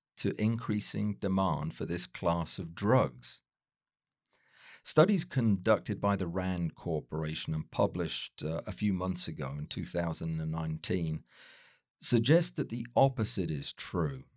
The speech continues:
Their research shows that heroin addicts who are witnessing firsthand the climbing death toll are becoming fearful of fentanyl. There's a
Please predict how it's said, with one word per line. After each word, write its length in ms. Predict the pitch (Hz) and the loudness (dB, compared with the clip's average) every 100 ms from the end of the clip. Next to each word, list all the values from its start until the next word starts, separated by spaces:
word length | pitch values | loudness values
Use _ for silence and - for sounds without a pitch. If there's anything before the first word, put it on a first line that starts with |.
| _ _ _ _ _ _ _ _ _ _ _ - | _ _ _ _ _ _ _ _ _ _ _ 0
Their 180 | 160 190 | 6 6
research 680 | 104 123 120 - 95 - - | 6 2 2 0 0 0 -6
shows 800 | - - 104 87 80 76 - - - | -6 4 6 6 2 0 -4 -8 -6
that 260 | 82 60 | -6 -6
heroin 600 | - - 147 147 123 92 | -12 -2 2 4 4 4
addicts 640 | 85 78 69 - - - 98 | 2 -2 -6 -10 -12 -8 0
who 280 | 92 82 78 | 0 0 -2
are 120 | 82 | -4
witnessing 800 | 82 92 135 - 98 - 90 82 | -4 2 2 2 -4 -4 -4 -8
firsthand 1120 | - - 107 87 - - - 104 101 92 85 | -10 -2 0 0 -4 -10 -6 0 0 0 -2
the 100 | 80 | -4
climbing 640 | - - 92 90 85 78 - - | -6 0 0 2 0 -2 -4 2
death 320 | 98 92 - | 2 2 -6
toll 420 | 92 85 76 71 _ _ - - - | -2 0 0 -4 _ _ -20 -4 -2
are 80 | |
becoming 680 | 95 110 - 160 143 127 101 - _ | 2 2 4 4 4 2 0 -4 _
fearful 720 | - - 165 156 - - - _ _ - | -12 4 6 6 2 -8 -8 _ _ -6
of 80 | - | 0
fentanyl. 580 | 104 98 - - 67 - _ _ _ _ _ _ _ _ _ _ _ _ - - - | 2 2 0 -6 -6 -12 _ _ _ _ _ _ _ _ _ _ _ _ -20 -16 4
There's 280 | 156 190 135 | 8 8 8
a 180 | 101 | 4